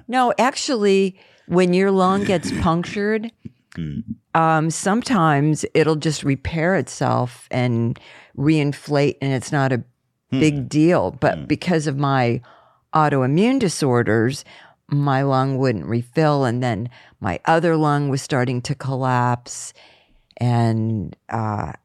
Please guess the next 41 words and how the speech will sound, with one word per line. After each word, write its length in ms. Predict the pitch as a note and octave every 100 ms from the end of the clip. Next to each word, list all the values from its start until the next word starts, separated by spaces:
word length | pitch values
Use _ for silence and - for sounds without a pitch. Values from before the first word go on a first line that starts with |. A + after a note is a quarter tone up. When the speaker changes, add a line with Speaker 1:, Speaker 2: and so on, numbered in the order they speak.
| - -
Speaker 1:
and 380 | A#2+ A#2 A2+ A2+
when 200 | A2+ A#2
I 80 |
was 220 | G#2+ A2+ B2+
in 140 | A2+
the 180 | G#2 G2+
hospital, 1000 | G#2+ D3+ F3+ - - B2+ A#2 A2 B2 C#3+ _ _ _
they 100 | C#3+
kept 280 | - - D3
on 360 | B2+ A#2+ A#2+ - _
taking 420 | - D#3+ C3+ A#2+ -
x-rays 760 | A3+ - - B2+ G#2+ G#2 A2
of 220 | - B2 B2
me, 400 | A#2+ A2 A2+ C#3+ - _
which 180 | C3+ B2+
I 100 | C3+
didn't 260 | C#3 C#3 B2+
understand. 1040 | B2+ A2 - - D#3 D3+ G#2+ F2 A#2 C#3+ - _ _ _ -
And 180 | C3
then, 560 | B2 C#3 C#3 C3 C3+ B2+ -
uh, 380 | B2+ B2 A#2+ A#2 - _ _ _
this 180 | A#2+ -
doctor 380 | D3 - - E3
<laughs> 80 |
comes 200 | - C#3 C#3
rushing 420 | C#3+ E3+ E3+ D#3
in. 120 | D#3
He 60 | C#3
goes, 160 | C#3+
"Okay, 260 | F3 A3+ A3+
I'm 80 | A3
here 160 | A#3
for 120 | A3 A3
the 100 | A3+
emergency." 880 | G#3+ A#3 A#3 A#3 F#3+ G3+ F#3 F#3+
And 120 | - D#3+
I 60 |
had 120 | E3
already 240 | E3 G3+ F3
had 220 | E3+ F#3+
my, 280 | E3 C3